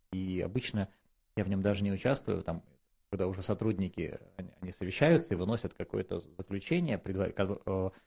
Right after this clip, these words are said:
после которого каждому проекту, который попал в эту выборку, выставляются внутренние репутационные отметки, которые мы видим на совещаниях внешних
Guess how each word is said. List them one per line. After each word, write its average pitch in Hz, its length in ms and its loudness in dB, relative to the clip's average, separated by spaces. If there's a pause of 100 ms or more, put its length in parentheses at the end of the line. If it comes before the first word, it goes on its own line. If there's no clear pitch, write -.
(460)
после - 260 -4
которого 101 380 2
каждому 104 400 2
проекту, 101 680 2 (400)
который - 200 -4
попал 95 320 4
в 95 40 2
эту 95 160 -2
выборку, 92 460 0
выставляются 92 720 0
внутренние 95 460 0
репутационные 101 500 -2
отметки, 143 340 0
которые 117 480 4 (120)
мы 113 240 4
видим 107 560 2
на 104 100 2
совещаниях 104 800 -2
внешних 107 480 -2